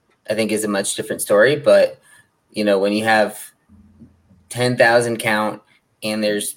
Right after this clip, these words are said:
maybe fifteen hundred holders, like, a lot of those people have more than one. So they're willing to dump a couple for the liquidity.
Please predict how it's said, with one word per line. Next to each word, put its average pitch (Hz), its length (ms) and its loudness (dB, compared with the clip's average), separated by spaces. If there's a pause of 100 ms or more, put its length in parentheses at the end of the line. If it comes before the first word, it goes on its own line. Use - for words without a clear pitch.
maybe 107 480 -4
fifteen 120 500 -2
hundred 117 560 0
holders, 151 720 2 (540)
like, - 180 -14 (260)
a - 80 -4
lot 123 220 6
of 127 140 4
those 127 160 2
people 120 260 -2
have 113 460 -2 (340)
more 117 240 0
than 117 160 -2
one. 117 320 -2
So - 160 -8
they're 110 220 -2
willing 117 400 -2
to 101 340 -8
dump 110 280 -4
a 110 40 0
couple 104 540 -4
for 98 160 -6
the 90 100 -14
liquidity. 110 840 0